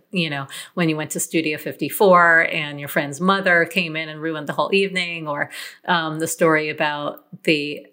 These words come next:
filmmaker who I call in the book Martin Scorsese, but he's not Martin Scorsese, but how you, you know, you and your friends almost got into a foursome with him. And so I've had all these stories that I wanted to write. And I love writing also about,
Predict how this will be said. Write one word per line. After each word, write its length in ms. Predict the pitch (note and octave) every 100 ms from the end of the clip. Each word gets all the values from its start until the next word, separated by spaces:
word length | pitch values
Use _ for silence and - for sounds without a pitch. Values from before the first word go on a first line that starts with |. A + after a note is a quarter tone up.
| _
filmmaker 800 | - - A3+ G3 F#3+ F#3 F3 E3+ E3+
who 140 | E3+
I 120 | D3
call 240 | D3 D#3 D3
in 80 |
the 60 | D3
book 260 | D3 C#3+ -
Martin 260 | D3 D3
Scorsese, 720 | C#3+ - C#3+ - E3+ E3+ D#3+ D#3
but 140 | D3+
he's 140 | D#3
not 200 | D#3+ D3
Martin 240 | D#3+ D3+ D3+
Scorsese, 680 | - D3 C#3+ D#3 D3+ D#3 D3+ _ _ _ -
but 160 | D#3
how 100 | D#3
you, 320 | D#3 D3 D3 - -
you 160 | E3+
know, 80 | D3
you 180 | C#3+ D#3
and 100 | D3
your 100 | C#3+
friends 280 | - D3+ D3
almost 260 | D3+ C#3
got 200 | - D3
into 340 | D3 C#3+ D#3+ C#3+
a 80 | D3
foursome 540 | - G#3 F#3+ A3 F#3
with 160 | F3+ F3
him. 400 | F#3 E3 D#3 D#3+ _ _ _ _ _
And 480 | G3 F3+ E3 D#3 D3 - - _ _ _ _ _ _ _ -
so 80 | -
I've 80 | F#3
had 160 | F#3 F3+
all 180 | E3+
these 220 | E3+ F3 E3
stories 420 | - D#3 C#3+ C#3+
that 160 | D#3+
I 100 | D3+
wanted 300 | D3+ D3+ D3 C#3+
to 120 | F#3
write. 220 | G#3+ A3
And 140 | G3+ G3+
I 80 | G3
love 280 | G3 G3+
writing 380 | G#3 F#3 F#3 F3+
also 460 | F3+ F#3 F3 G3 F#3
about, 540 | E3+ F3 E3 E3 E3